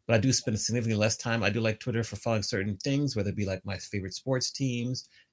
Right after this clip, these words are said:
influencers, or people that are teaching me how to do things on, like, Twitch or live streaming where I learn from and then share with other people.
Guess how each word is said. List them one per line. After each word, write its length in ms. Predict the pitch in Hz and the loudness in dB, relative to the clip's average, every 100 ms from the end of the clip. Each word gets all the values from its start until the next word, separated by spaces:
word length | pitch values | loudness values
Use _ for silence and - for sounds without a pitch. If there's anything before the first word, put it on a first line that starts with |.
| - | 0
influencers, 580 | 127 113 127 120 123 110 | 0 2 0 0 0 0
or 60 | 107 | 0
people 260 | 135 117 | -2 2
that 120 | 110 | 2
are 80 | 107 | 2
teaching 300 | 101 - - | 2 -2 0
me 40 | 113 | 0
how 60 | |
to 40 | 101 | 2
do 120 | 113 | 0
things 300 | 110 110 101 | 0 0 0
on, 120 | 101 | 0
like, 240 | 95 95 - | 0 -4 -2
Twitch 280 | 147 139 113 | 0 0 2
or 40 | |
live 260 | 107 113 113 | 6 6 6
streaming 240 | 135 123 | 0 0
where 100 | 113 | 2
I 40 | 98 | 2
learn 260 | 101 113 | 2 2
from 160 | 104 110 | 0 0
and 60 | 104 | 0
then 80 | 95 | 0
share 200 | - 113 | 2 2
with 100 | 101 | 2
other 160 | 98 | -2
people. 500 | - 135 - 170 170 | 0 0 2 2 2